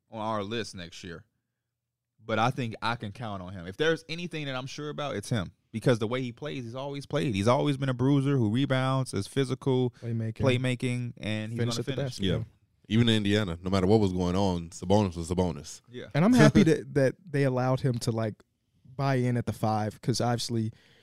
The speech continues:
Speaker 2: they didn't trust him enough in Indiana to run five full time. I always
Speaker 3: Yeah.
Speaker 2: play with Miles, um, and you see what the offense could really be like with him full time at the five. Uh, I'm, I'm excited for the Kings.
Speaker 3: Yeah.
Speaker 2: Do y'all keep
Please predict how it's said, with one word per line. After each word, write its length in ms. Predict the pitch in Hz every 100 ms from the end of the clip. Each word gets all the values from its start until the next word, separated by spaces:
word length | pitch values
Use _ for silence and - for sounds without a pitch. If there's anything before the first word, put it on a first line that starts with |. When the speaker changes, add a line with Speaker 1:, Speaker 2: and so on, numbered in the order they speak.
| _
Speaker 2:
they 100 | -
didn't 120 | 156 -
trust 240 | 143 -
him 60 | 139
enough 260 | 135 135
in 80 | 123
Indiana 400 | 127 123 120 127
to 160 | 127 131
run 160 | 127
five 300 | 123 135 127
full 140 | 135 131
time. 340 | 143 135 139
I 40 | 120
always 200 | 117 92
Speaker 3:
Yeah. 80 |
Speaker 2:
play 160 | 123 120
with 120 | 117
Miles, 500 | 117 120 131 143 - - -
um, 320 | 107 120 127 -
and 300 | 123 120 -
you 180 | 123 120
see 240 | - 131
what 160 | 123 123
the 100 | 123
offense 280 | 120 127 120
could 120 | 127
really 180 | 123 113
be 160 | 110 123
like 260 | 110 107 _ - _
with 120 | 117 110
him 200 | 113 107
full 280 | - 117 110
time 280 | 123 110
at 60 | 107
the 60 | -
five. 380 | 113 107 101 - _ _ _ _ -
Uh, 60 | - -
I'm, 200 | - 196 -
I'm 80 | 202
excited 300 | 208 175 160
for 60 | 139
the 60 |
Kings. 420 | - 127 113 - - _ 82
Speaker 3:
Yeah. 200 | 69 62 - 147
Speaker 2:
Do 120 | 175
y'all 460 | 156 165 202 208 190
keep 320 | - 185